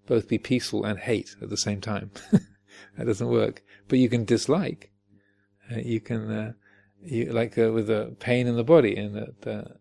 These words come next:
uh, aches and pains, you can't, uh, th-, there can be a, a clear sense of dislike, as,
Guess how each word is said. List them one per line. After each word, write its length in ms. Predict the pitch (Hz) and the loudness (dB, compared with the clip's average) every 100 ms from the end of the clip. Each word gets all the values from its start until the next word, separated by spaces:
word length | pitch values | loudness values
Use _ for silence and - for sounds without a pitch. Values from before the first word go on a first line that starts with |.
| _ - | _ -12
uh, 140 | 107 | -10
aches 320 | 113 117 - | -6 -6 -6
and 140 | 117 101 | -12 -10
pains, 380 | 131 131 98 - | -6 -6 -6 -8
you 80 | |
can't, 320 | 101 113 110 117 _ - - _ _ _ 101 190 | -8 -6 -8 -8 _ -20 -20 _ _ _ _ -10
uh, 180 | 95 113 135 - | -8 -8 -6 -4
th-, 180 | 113 127 | -2 0
there 140 | 110 | 0
can 140 | - 117 | 0 2
be 140 | 110 | 4
a, 240 | 104 107 | 4 2
a 40 | 107 | -6
clear 420 | - - 127 117 | -8 4 6 6
sense 260 | - 113 - | 2 -2 -2
of 100 | 95 | -2
dislike, 520 | 110 - 135 104 92 | -2 0 2 0 -2
as, 180 | 92 | -8